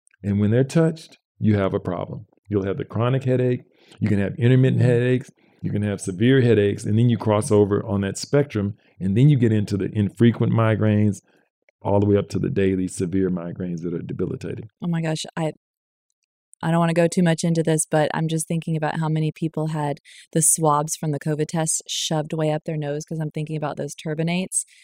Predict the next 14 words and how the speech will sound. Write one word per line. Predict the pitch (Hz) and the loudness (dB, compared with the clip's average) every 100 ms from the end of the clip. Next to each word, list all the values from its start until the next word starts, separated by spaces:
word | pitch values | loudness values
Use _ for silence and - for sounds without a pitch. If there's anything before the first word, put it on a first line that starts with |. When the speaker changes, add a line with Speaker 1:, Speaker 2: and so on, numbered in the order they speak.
| _ - | _ -6
Speaker 2:
Thank | 180 185 _ - | -6 -6 _ -4
God | 180 160 156 - _ | -2 -2 -4 -6 _
when | - 160 151 - - | -2 -2 -2 -8 -6
they | - 170 | -2 0
did | 180 165 | 0 0
mine, | 147 143 170 | -2 -2 -4
it | - | -4
was | 160 | -4
Speaker 1:
Mm-hmm. | 156 | 0
Speaker 2:
barely | 110 - 156 156 160 | 2 4 2 0 -4
just | 156 156 - | -4 -6 -6
in | 147 | -8
there. | 139 127 | -2 2
Speaker 1:
Yeah, | 107 | 2